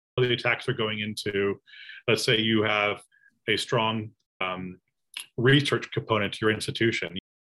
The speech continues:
know that there's, that the nation state actors want that sort of I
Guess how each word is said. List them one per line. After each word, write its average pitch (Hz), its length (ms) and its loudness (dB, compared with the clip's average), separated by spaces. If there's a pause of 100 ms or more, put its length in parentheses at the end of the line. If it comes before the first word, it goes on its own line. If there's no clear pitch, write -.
(200)
know 104 60 -2
that 104 220 0
there's, 101 240 0 (760)
that 107 160 -4 (100)
the 104 80 0
nation 113 300 0
state 104 180 2
actors 101 340 -2
want 107 540 -2
that 110 220 -4
sort 110 160 0
of 98 100 -2
I 104 220 0